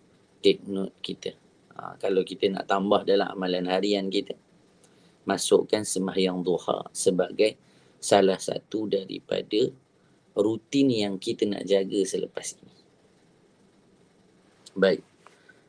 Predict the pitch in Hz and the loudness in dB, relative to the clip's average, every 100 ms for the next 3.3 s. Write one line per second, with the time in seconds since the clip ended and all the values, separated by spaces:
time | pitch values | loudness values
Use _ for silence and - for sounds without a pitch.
0 | _ - 110 117 143 139 120 - - - | _ 2 4 10 10 10 6 6 2 2
1 | 71 98 110 107 104 95 101 92 101 107 | -2 -6 -6 -4 -2 0 0 0 -2 -4
2 | 104 98 95 90 107 110 107 - 107 110 | -4 -2 -2 -10 -10 0 0 0 -2 -2
3 | 107 101 92 | 0 -2 -2